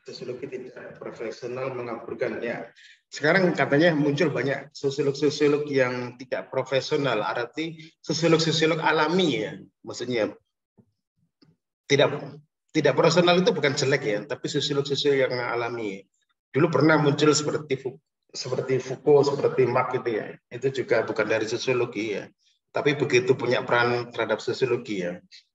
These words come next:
Nah, misalnya Anda coba lihat ya, misalnya, eh, YouTuber ya misalnya. YouTuber itu yang kira-kira, eh, punya jiwa sosiologinya itu seperti apa? Ntar yang su-, eh, misalnya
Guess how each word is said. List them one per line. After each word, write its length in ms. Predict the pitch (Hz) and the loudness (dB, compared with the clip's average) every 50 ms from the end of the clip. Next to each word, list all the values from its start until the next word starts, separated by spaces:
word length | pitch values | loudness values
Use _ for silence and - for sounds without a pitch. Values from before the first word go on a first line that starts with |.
| _ - | _ 0
Nah, 120 | 151 151 151 | 2 2 4
misalnya 480 | 175 185 - 160 156 180 214 214 180 - | 4 4 4 4 4 4 4 4 4 2
Anda 320 | 165 165 165 196 185 170 | 2 2 4 4 4 4
coba 240 | 156 165 156 156 143 | 4 2 2 2 2
lihat 320 | 135 131 131 139 131 - | 0 0 0 0 -2 -2
ya, 80 | 110 110 | -4 -8
misalnya, 560 | 110 120 - - 113 113 135 143 143 131 - - - _ _ _ _ _ _ _ - | -8 -10 -8 -8 -6 -4 -2 -2 -4 -4 -8 -12 -18 _ _ _ _ _ _ _ -2
eh, 380 | - 120 123 117 113 110 110 - 127 | 0 2 2 2 2 2 0 0 0
YouTuber 380 | 135 135 131 156 147 156 151 139 | 0 0 0 0 0 2 4 4
ya 160 | 127 117 110 | 4 4 4
misalnya. 560 | 110 113 110 - 110 101 98 101 95 - - - | 2 0 -2 -4 -4 -4 -4 -4 -6 -6 -8 -10
YouTuber 380 | 110 110 - 139 131 - 135 135 127 | -10 -2 0 0 0 2 2 2 2
itu 120 | 135 - 156 147 143 | 2 2 4 4 4
yang 280 | 139 139 139 139 139 - - - _ _ _ _ _ | 2 2 0 -4 -8 -12 -16 -20 _ _ _ _ _
kira-kira, 960 | _ 143 151 151 143 143 151 147 143 156 175 185 185 180 175 160 - - - - - _ _ - | _ -2 2 2 2 2 2 0 2 4 6 6 6 6 4 2 0 -4 -8 -12 -16 _ _ 0
eh, 480 | 131 131 135 131 127 127 131 127 127 127 123 123 - - | 0 2 2 2 0 0 0 -2 -4 -6 -8 -12 -14 -6
punya 560 | - 147 147 156 165 170 147 - - - - - _ _ _ _ _ _ _ _ _ _ _ _ _ _ _ _ _ _ _ _ | -4 -2 -2 0 0 0 -2 -2 -6 -10 -14 -18 _ _ _ _ _ _ _ _ _ _ _ _ _ _ _ _ _ _ _ _
jiwa 240 | - - 131 143 156 151 | -8 -2 2 2 2 2
sosiologinya 680 | 160 170 151 156 170 165 170 147 160 139 139 151 151 | 2 0 -2 -2 -2 -2 -2 -4 -4 -2 -2 0 0
itu 160 | 151 147 151 147 | 0 -2 -4 -6
seperti 240 | 143 147 - 147 | -6 -6 -6 -4
apa? 480 | 104 110 127 - - 98 90 90 85 - | -4 -4 -6 -6 -6 -6 -6 -8 -8 -10
Ntar 140 | - 113 - - _ _ _ _ _ _ _ _ _ _ _ _ _ _ _ _ _ _ | -10 -10 -10 -10 _ _ _ _ _ _ _ _ _ _ _ _ _ _ _ _ _ _
yang 140 | - 135 131 131 | -8 -6 -6 -6
su-, 160 | - 135 - - | -6 -10 -10 -6
eh, 240 | - 127 117 113 110 | -4 -2 0 0 0
misalnya 560 | 110 113 127 127 135 143 143 139 143 143 143 | 0 0 2 2 4 4 4 2 0 -4 -10